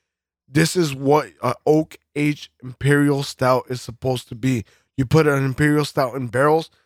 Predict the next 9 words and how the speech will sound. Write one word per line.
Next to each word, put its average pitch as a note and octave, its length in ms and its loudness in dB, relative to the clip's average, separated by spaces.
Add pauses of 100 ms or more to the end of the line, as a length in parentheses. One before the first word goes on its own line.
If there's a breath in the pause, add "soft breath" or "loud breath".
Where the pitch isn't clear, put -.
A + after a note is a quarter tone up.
(200)
this D#3+ 220 -2
is D3 140 -6
what D3 260 0
it D3 160 -6
should D3 220 -2
taste E3 340 0
like. B2+ 400 -4 (3250)
Wonderfully C#3+ 640 2
done. F2 400 -6